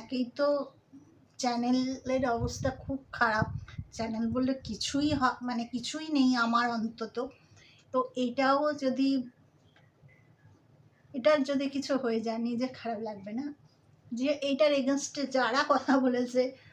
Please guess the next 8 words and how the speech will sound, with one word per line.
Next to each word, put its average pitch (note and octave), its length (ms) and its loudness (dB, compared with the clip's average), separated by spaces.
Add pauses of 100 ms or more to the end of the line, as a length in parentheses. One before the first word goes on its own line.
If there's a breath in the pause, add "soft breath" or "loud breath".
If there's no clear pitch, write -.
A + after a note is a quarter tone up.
(640 loud breath)
তাদেরই C4 400 2 (100)
কিছু C4+ 280 -2
না B3+ 60 2 (100)
কিছু C4 200 -2 (120)
হচ্ছে, - 500 -4
আমি A3+ 160 -2 (100)
দেখছি, A#3+ 400 -8 (160)
YouTube-এর A#3 440 -2